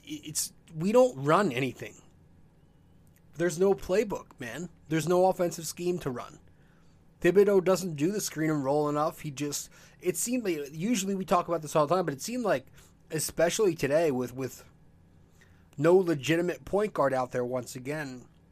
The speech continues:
what the hell kind of offense was Thibodeau running out there?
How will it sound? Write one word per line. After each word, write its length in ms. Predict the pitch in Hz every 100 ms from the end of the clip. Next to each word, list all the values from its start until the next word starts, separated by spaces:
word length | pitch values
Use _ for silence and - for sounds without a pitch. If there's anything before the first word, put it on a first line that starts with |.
| - - - - _ - - _ _ - - -
what 180 | 185
the 140 | 202 175
hell 200 | 156 165
kind 240 | 170 165
of 100 | 147
offense 480 | 135 170 165 135 143
was 200 | 160 -
Thibodeau 340 | 143 135 147 151
running 260 | 190 220
out 180 | 139 123
there? 220 | - 107